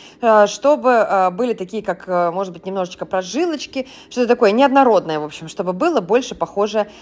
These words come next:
на, э, бетон. Я хочу такое бетонное покрытие. Э, проходит полчаса, э, мы вынимаем нашу заготовку. Вот такая вот красота получилась.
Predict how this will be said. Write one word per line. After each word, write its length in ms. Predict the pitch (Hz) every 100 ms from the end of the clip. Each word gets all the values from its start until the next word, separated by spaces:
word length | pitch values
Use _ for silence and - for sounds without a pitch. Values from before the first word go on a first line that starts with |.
| -
на, 800 | 180 180 175 180 - 185 170 165
э, 40 | 160
бетон. 500 | 175 208 170 147 117 - - -
Я 200 | - 190
хочу 220 | 196 185
такое 200 | 185 180
бетонное 480 | 151 202 202 165 147
покрытие. 520 | 143 156 151 143 147 - - - -
Э, 240 | 226 220
проходит 440 | 220 277 330 240
полчаса, 640 | - 247 226 240 - 359 381
э, 540 | 370 - 202 190 185
мы 380 | 190 226 202 180
вынимаем 720 | 180 240 214 196 196 175 165
нашу 300 | 180 180 180
заготовку. 680 | 170 202 233 370 370 359 359 - - - -
Вот 320 | 196 285 294
такая 380 | 226 220 247 208
вот 160 | 196
красота 600 | 190 233 233 240 240 220
получилась. 1000 | 180 226 240 220 214 226 214 180 285 330